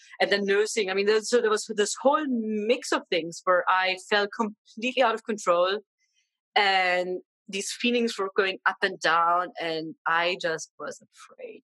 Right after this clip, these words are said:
I was completely afraid. And I think that's when I went, "I, I need help." And I couldn't find a therapist at first. I went through two, well, one terrible one, one so-so one. But then I realized that my daughter was two years old and I couldn't bond with her. I just, I, I, I just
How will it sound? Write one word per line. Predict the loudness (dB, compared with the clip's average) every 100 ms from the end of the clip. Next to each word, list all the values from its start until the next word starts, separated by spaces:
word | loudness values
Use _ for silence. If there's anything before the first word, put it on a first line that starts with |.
| -16
I | -16
was | -16 -20 -20
completely | -20 -14 -14 -10
afraid. | -10 -6 -6 -6 -8 _ _ _
And | -4
I | -4
think | -2 -2
that's | -2 -2
when | -6
I | -6
went, | -4 -6 -8 -6
"I, | -4 -4 -6
I | -10
need | -10 -12
help." | -10 -10 -8 -2
And | 0 0 0
I | 0
couldn't | 0 -2 0
find | -2
a | 0
therapist | -4 -4 -6 -10
at |
first. | -8 -8 -6 -6
I |
went | -8 -10 -16 -14
through | -12 -12 -14
two, | -12 -10 -10 -14 -20 _ _ _
well, | -10
one | -6 -6
terrible | -4 -4 -4 -6
one, | -8 -10
one | -10 -8
so-so | -6 -6 -6
one. | -8 -10 -12 -14 _ _ -6
But |
then | -4 -4
I |
realized | -4 -2 -2 -4
that | -6
my |
daughter | -6 -6
was | -10 -14
two | -10
years | -8 -4
old | -4
and | -4
I | -6
couldn't | -8 -10 -6
bond | -4 -4
with | -8 -10
her. | -12 -14 _ _ _ -8
I | -6
just, | -6 -10 -8
I, | -4
I, | -4 -4
I | -4
just | -4 -6